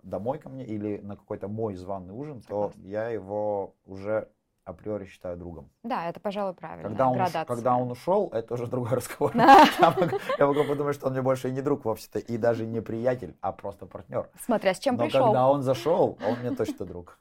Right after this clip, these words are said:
Speaker 1: Пусть пока
Speaker 2: Отлично.
Speaker 1: мы, когда мы сидим за столом, мы точно будем друзьями.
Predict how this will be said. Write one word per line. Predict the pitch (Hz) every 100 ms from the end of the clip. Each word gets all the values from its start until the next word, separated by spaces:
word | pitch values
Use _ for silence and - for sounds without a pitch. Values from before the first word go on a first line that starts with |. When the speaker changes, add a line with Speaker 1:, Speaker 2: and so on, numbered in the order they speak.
| _ _
Speaker 1:
Пусть | - 127
пока | 123 131 131
Speaker 2:
Отлично. | 135 139 131
Speaker 1:
мы, | - -
когда | 135 151
мы | 135
сидим | 139
за | 139
столом, | 131 135 156
мы | 139
точно | 131 127 127 107
будем | 104 104
друзьями. | 98 92 90 82